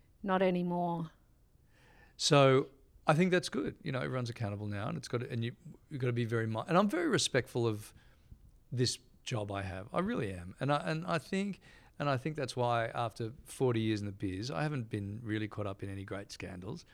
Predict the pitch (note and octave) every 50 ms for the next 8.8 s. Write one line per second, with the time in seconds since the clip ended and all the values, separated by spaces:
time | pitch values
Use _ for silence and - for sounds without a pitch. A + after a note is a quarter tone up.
0 | - - - C4+ - F2 D#2+ - - - E2+ E2+ G#2+ F#3 - - - - _ -
1 | - - _ - E3 E3 D#3+ C#3+ A2 G#2 G2+ F#2+ G2 A#2+ G3 - - - - -
2 | - - _ - F3 E3+ D3 E3 D3+ C#3+ B2+ B2+ B2 A#2 A2 G#2 A#2 - - -
3 | - - - - B2 G#2+ G2 F2+ - G#2 F#2+ - - G#2 F2+ F2+ F2+ F#2+ G2 A2+
4 | A2 A#2 A2+ A2+ A#2+ A#2+ A#2 A2 A#2 - - - - - - - - - - _
5 | C3+ G2+ A#2 A#2 G#2+ G#2 A#2 - - A2+ G2 - - - - G#2 F2+ - - G2+
6 | F#2+ F#2+ G2 G2 - - G2+ - - G#2 F#2 G2+ G2 F#2 G#2 - - - B2 A2+
7 | A#2 G2+ G2+ G2 F#2 F2+ F#2+ G2+ - - G2 F#2+ F#2+ G2 F#2+ - - F#2+ F2+ E2
8 | F2 G#2 C#3+ F3+ D#3 - D3 C#3 C3 C3 C3+ C3+ C#3 C#3+ C#3+ C#3